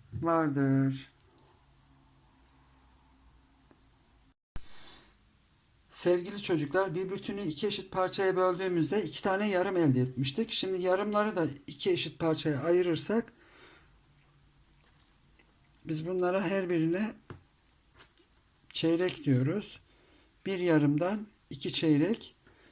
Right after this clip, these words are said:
diğer yarımdan da iki çeyrek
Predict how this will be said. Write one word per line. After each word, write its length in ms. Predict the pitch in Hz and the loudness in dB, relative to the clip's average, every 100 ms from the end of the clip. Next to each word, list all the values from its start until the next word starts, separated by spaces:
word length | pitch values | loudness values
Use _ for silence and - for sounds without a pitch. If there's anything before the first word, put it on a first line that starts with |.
| _ - | _ -4
diğer 260 | 180 175 | 2 2
yarımdan 560 | 165 147 135 139 139 139 | 4 4 4 4 4 2
da 240 | 165 208 - _ _ _ _ _ - - - - - _ - - - | 0 -2 -6 _ _ _ _ _ -20 -18 -18 -20 -20 _ -16 -16 -18
iki 240 | - 180 - | -8 -6 -2
çeyrek 560 | 165 151 185 196 - | 2 2 2 -4 -10